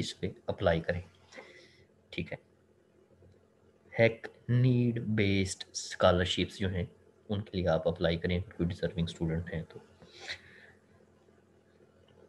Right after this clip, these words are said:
तो बाकी assignment है आपकी, calculate percentage of tillage operations। जब tillage operations की बात करते हैं, जो root bed preparation है और seed bed preparation है, जो ज़मीन की तैयारी है, यानी कि previous crop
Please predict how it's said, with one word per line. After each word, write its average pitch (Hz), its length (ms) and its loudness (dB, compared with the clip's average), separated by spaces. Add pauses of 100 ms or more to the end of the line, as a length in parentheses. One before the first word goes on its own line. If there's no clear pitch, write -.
(480)
तो 110 400 6
बाकी 110 540 6
assignment 117 600 6
है 123 100 10
आपकी, 113 320 8 (480)
calculate 107 460 6
percentage 117 600 4
of 107 100 2 (100)
tillage 135 260 6
operations। 95 500 0
जब 101 180 2
tillage 135 240 4
operations 123 380 4
की 139 100 0
बात 123 280 4
करते 110 300 2
हैं, 117 160 2
जो 107 160 0 (240)
root 107 240 2
bed 117 220 6
preparation 117 520 0
है 104 200 -2
और 104 200 0
seed 101 340 -2
bed 87 180 4
preparation 95 400 -2
है, 95 60 2
जो 101 80 0
ज़मीन 117 300 2
की 117 160 -2
तैयारी 95 440 6
है, 85 100 2
यानी 92 180 2
कि 104 100 -4 (120)
previous 117 400 2
crop 95 440 6